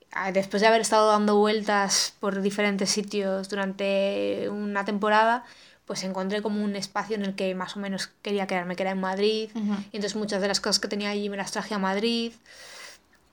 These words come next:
Speaker 1: Y sobre todo eso, se produjo como una, un cambio, ¿no? Un desapego, decir,
Speaker 2: Ujú.
Speaker 1: bueno, ahora todo eso,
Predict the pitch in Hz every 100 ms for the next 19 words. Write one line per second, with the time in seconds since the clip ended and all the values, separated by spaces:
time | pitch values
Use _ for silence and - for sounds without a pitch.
0 | - - 254 254 233 262 277 277 214 226
1 | 214 - 269 277 269 220 214 220 233 240
2 | 240 226 220 220 214 214 - 247 - 208
3 | 208 208 208 277 285 226 220 220 214 -
4 | 214 208 196 196 240 240 254 247 - 220
5 | 208 226 226 208 220 233 - _ - -
6 | 247 247 262 269 330 339